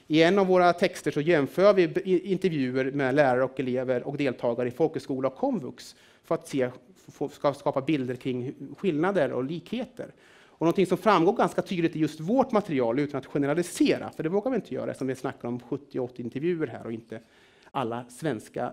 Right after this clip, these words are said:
eh, och nyanlända som går de här ku-, kurserna i, i Sverige. Men ko-, komvux skapas i vårt material som en genomgripande individualiserad praktik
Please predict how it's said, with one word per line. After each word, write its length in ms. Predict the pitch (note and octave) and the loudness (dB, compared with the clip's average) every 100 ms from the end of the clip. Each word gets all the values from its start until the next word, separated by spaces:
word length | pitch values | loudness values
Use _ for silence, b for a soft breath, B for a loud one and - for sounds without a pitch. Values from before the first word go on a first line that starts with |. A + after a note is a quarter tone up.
| - | -10
eh, 460 | C3+ B2+ B2+ - C3 | -10 -8 -8 -10 -10
och 120 | C#3 | -4
nyanlända 500 | C#3+ A#2+ A#2 A#2 A#2 | -2 -2 -4 -6 -8
som 240 | - A#2+ A2 | -6 -8 -8
går 120 | A#2 | -10
de 120 | A2+ A#2 | -12 -12
här 160 | A#2+ - _ _ - | -14 -20 _ _ -20
ku-, 120 | - | -14
kurserna 420 | - C3 A2+ G#2+ A#2+ | -12 -10 -8 -8 -8
i, 60 | |
i 140 | A#2 - | -12 -14
Sverige. 440 | - A2+ A2 A2+ B B B B B | -10 -10 -8 -10 B B B B B
Men 140 | D3+ | -2
ko-, 280 | D3 G#3+ F3+ | 2 2 2
komvux 460 | - B3 A#3+ B3 - | 6 8 8 2 0
skapas 500 | E3+ E3+ - F3+ G3+ | 4 4 6 2 2
i 40 | |
vårt 180 | E3+ E3 | 0 0
material 360 | D#3+ D3 C3 B2 | 0 2 2 2
som 140 | D3 | 0
en 60 | D3+ | 0
genomgripande 840 | G#3+ F3+ D#3+ D3 A#3+ A#3+ G3+ G3+ | 4 6 6 4 2 4 4 4
individualiserad 920 | G3+ G3 F#3 F3+ - B3+ B3 A#3 A3+ | 2 2 0 0 -2 0 4 4 2
praktik 580 | A3+ G3+ - C3 C3+ | -2 -4 -4 -4 -4